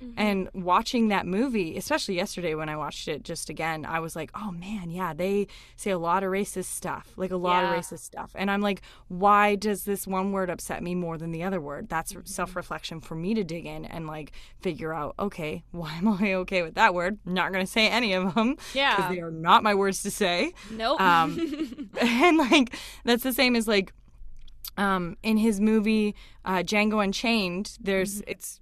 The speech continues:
Speaker 2: really well-known fact that Leonardo DiCaprio had a difficulty with the one dinner scene because of how many times they were saying a specific racial slur.
Speaker 1: Mm-hmm.
Speaker 2: And Samuel L. Jackson, another Quentin classic,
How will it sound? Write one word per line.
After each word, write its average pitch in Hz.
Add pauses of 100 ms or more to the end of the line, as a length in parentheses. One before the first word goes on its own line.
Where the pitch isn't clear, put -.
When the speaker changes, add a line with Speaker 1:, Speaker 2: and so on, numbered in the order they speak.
Speaker 2:
really 247
well-known 226
fact 165
that 175
Leonardo 190 (100)
DiCaprio 165
had 170
a 160
difficulty 196
with 180
the 185
one 175
dinner 196
scene 165
because 156
of 160
how 170
many 170
times 160
they 160
were 156
saying 165 (320)
a 185
specific 175
racial 156
slur. - (240)
Speaker 1:
Mm-hmm. 190
Speaker 2:
And 180
Samuel 202
L. 220
Jackson, 190 (400)
another 175
Quentin 180
classic, 180